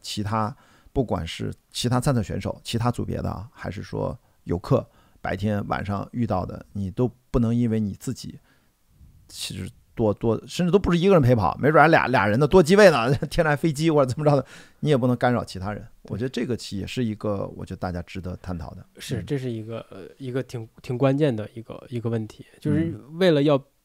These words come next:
Speaker 2: 避免这种不平等的情况出现，那组委会就是要参与进来，
Speaker 1: 是。
Speaker 2: 就是要在规则层面来有一个详细的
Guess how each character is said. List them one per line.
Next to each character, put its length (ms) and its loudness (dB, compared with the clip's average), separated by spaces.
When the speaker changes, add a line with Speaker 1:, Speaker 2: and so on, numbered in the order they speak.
Speaker 2:
避 140 2
免 140 2
这 80 0
种 100 2
不 140 -2
平 180 0
等 140 -4
的 80 -8
情 180 -8
况 160 -2
出 140 -6
现， 200 0
那 180 -2
组 180 -4
委 100 2
会 260 0
就 140 2
是 120 -4
要 120 -2
参 200 -6
与 80 -6
进 200 -12
来， 60 -20
Speaker 1:
是。 140 -6
Speaker 2:
就 80 8
是 120 4
要 100 6
在 120 2
规 240 4
则 140 2
层 220 -8
面 200 -2
来 180 -6
有 160 2
一 100 0
个 160 2
详 240 -4
细 140 -2
的 200 -4